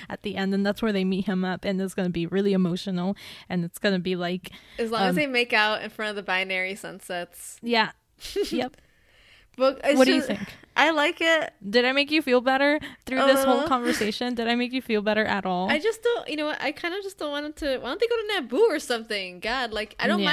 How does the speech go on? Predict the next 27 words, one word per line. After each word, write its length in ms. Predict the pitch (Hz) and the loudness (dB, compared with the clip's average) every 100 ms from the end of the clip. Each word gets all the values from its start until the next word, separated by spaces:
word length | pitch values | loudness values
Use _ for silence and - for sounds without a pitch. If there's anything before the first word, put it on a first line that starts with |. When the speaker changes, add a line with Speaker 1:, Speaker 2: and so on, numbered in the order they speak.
| 165 | 2
Speaker 2:
mind 40 | |
Speaker 1:
I 60 | 185 | 0
Speaker 2:
them 80 | 208 | 2
Speaker 1:
don't 100 | 185 | 2
Speaker 2:
taking 180 | 185 202 | 0 4
Speaker 1:
know. 40 | |
Speaker 2:
a 20 | 247 | 8
Speaker 1:
Well, 100 | 269 | 8
Speaker 2:
trip. 100 | 262 | 6
Speaker 1:
maybe 260 | 285 277 294 | 4 4 2
because 460 | 285 285 254 220 | 6 6 4 0
Anakin 720 | 196 226 262 262 214 190 190 | 0 2 2 2 2 2 0
was 160 | 196 175 | 0 -2
born 260 | 185 175 175 | 0 0 2
on 120 | 175 | 2
Speaker 2:
<laughs> 140 | 185 | 2
Speaker 1:
Tatooine, 540 | 202 247 196 175 170 180 | 2 0 0 0 0 -2
so 100 | 180 | 0
that's 140 | 190 | 0
Speaker 2:
If 60 | 254 | 0
Speaker 1:
where 80 | 311 | 0
Speaker 2:
they 100 | 320 | 2
just 60 | |
Speaker 1:
Kylo 240 | 202 208 190 | 4 4 4
was 100 | 190 | 2
Speaker 2:
wanna, 120 | - | 4
Speaker 1:
reborn. 560 | 208 208 190 185 196 | 4 4 4 2 0